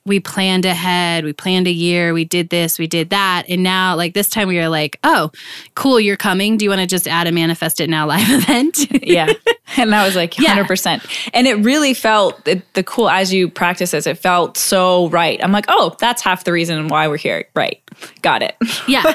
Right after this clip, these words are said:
Speaker 2: <laughs>
Speaker 1: Yeah. It was, yeah, it's awesome. And so I just love, yeah. Um,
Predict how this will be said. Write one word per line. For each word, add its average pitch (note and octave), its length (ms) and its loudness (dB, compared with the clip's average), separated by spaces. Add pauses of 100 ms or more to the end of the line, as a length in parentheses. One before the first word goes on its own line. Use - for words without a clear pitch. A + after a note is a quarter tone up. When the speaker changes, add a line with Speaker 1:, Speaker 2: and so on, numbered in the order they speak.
Speaker 2:
<laughs> C#4+ 1200 -4
Speaker 1:
Yeah. G#3+ 220 0 (920)
It A3 100 2
was, G#3 340 0
yeah, F3 240 0
it's E3 160 -6
awesome. D#3+ 560 -4
And G3 180 0
so G#3 200 0
I F#3+ 120 0
just G#3+ 240 -2
love, F3+ 840 -2 (280)
yeah. F3 380 -4 (340)
Um, D#3+ 520 -2